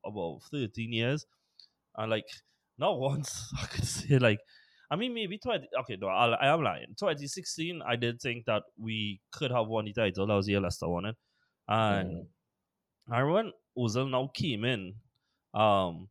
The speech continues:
Speaker 1: we was on top of the table from, like, September till January or something like that. But that team is so much different to this team that I think, like, we were just more dependent on individuals then and now.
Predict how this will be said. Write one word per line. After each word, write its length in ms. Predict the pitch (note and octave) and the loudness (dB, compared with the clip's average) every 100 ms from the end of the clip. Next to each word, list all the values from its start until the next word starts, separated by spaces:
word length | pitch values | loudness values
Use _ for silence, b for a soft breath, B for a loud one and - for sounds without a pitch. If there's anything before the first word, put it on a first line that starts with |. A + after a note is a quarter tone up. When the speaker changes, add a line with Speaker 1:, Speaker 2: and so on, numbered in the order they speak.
| _ | _
Speaker 1:
we 80 | A2+ | 4
was 120 | B2+ | 4
on 120 | B2+ | 4
top 180 | B2 F3+ | 2 2
of 20 | |
the 80 | D#3 | 2
table 420 | D3 F3+ B2+ G#2+ | 2 2 4 4
from, 300 | A#2 - C3+ | 2 0 0
like, 320 | C3+ A#2 F#2 - | 2 0 0 -6
September 680 | - E3+ - G3 B2+ G2+ A2+ | -6 -8 -4 -4 0 0 0
till 400 | - C#3+ C#3 C#3 - _ _ _ _ | 0 0 0 -4 -8 _ _ _ _
January 640 | - A#2 G#2 G#2 G#2 G#2 B2 | 0 4 4 4 4 4 2
or 80 | |
something 380 | C3 D#3 A2 A2 | 2 -2 -2 -2
like 120 | A2+ | 0
that. 140 | A#2 B2+ b b _ | 0 0 b b _
But 160 | C3 A#2+ | 0 2
that 240 | D#3+ A3+ - | 2 0 -2
team 320 | G#3+ F#3 C3 | 0 0 0
is 160 | A#2 | -2
so 80 | - | 0
much 160 | G3 F3 | 0 0
different 260 | F#3 A2+ | 2 0
to 60 | B2+ | 0
this 180 | B2 C3 | 0 0
team 200 | C#3 C3+ | 0 0
that 100 | A2 | 0
I 100 | F#2+ | 0
think, 160 | F3 F3 | -4 -6
like, 140 | D#3 - | -6 -8
we 100 | B2 | -8
were 80 | C3 | -6
just 140 | D3 | -6
more 180 | D#3 C#3 - | -6 -6 -8
dependent 320 | B2 B2+ G#2+ | -10 -6 -6
on 40 | G#2+ | -6
individuals 480 | G2+ F#2 F#2 F#2 | -8 -6 -4 -4
then 200 | F#2+ F#2+ | -4 -4
and 120 | F#2+ F#2 | -6 -8
now. 200 | F#2 | -8